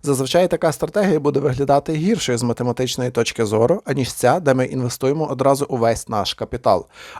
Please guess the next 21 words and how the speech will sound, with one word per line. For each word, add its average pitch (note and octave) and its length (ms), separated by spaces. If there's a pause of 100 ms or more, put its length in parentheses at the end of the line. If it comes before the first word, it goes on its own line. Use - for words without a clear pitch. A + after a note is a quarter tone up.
Але B2+ 220
зате F3+ 440
вона C#3+ 300
дозволить C3 440
нам B2 140
спати B2 340
спокійно G#2+ 680
і C#3+ 80
забезпечить A#2+ 640
нас B2+ 240
перед B2+ 280
втратою B2 500
усього B2+ 640 (300)
чи - 160
більшої D3 400
частини E3+ 440
капіталу B2 720
і - 80
в C3+ 40
результаті C#3+ 540
виходу C#3 380